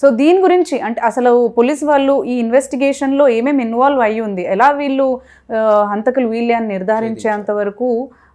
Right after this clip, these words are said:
Speaker 1: uh, ఛేదించారు, ఎలా ఛేదించారు, ఎలా అసలు ఇన్వెస్టిగేషన్ అనేది ఎలా జరిగింది అనే దాని విషయంపై ఈరోజు మనతో పాటు మాట్లాడడానికి పోలీస్ డిపార్ట్‌మెంట్ నుంచి మధు గారు ఉన్నారు.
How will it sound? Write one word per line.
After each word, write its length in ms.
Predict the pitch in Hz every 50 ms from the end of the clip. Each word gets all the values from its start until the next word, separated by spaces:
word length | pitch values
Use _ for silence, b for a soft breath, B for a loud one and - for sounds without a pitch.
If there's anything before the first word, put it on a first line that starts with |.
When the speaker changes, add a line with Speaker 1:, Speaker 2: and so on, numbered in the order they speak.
| b
Speaker 1:
uh, 520 | 214 208 208 208 202 202 196 196 196 196 190
ఛేదించారు, 680 | 190 - 240 247 247 262 254 247 240 247 226 220 233
ఎలా 200 | 220 202 214 269
ఛేదించారు, 680 | 269 277 254 247 233 240 226 220 226 214 208 202 214 226
ఎలా 240 | 208 185 185 208 247
అసలు 580 | 269 277 277 269 - 220 - 240 226 226 226
ఇన్వెస్టిగేషన్ 600 | 220 208 214 269 294 285 - 262 277 262 269 269
అనేది 220 | 254 247 254 226 208
ఎలా 180 | 185 196 226
జరిగింది 440 | 233 226 220 196 208 208 208 208 208
అనే 160 | 202 202 202
దాని 200 | 190 196 185 190
విషయంపై 460 | 190 180 185 - 190 190 - 254 302 311 b b b b b 240
ఈరోజు 280 | 262 277 294 269 262
మనతో 240 | 240 220 214 208 226
పాటు 200 | 220 226 208 196
మాట్లాడడానికి 800 | 190 175 170 170 - 196 196 190 190 180 180 180 - - 294 359
పోలీస్ 300 | 370 - 240 202 220 214
డిపార్ట్‌మెంట్ 440 | 233 196 214 190 185 190 185 180 180
నుంచి 240 | 180 175 - 196 185
మధు 180 | 170 160 202
గారు 160 | 220 254 247
ఉన్నారు. 360 | 220 208 190 175 175 269 466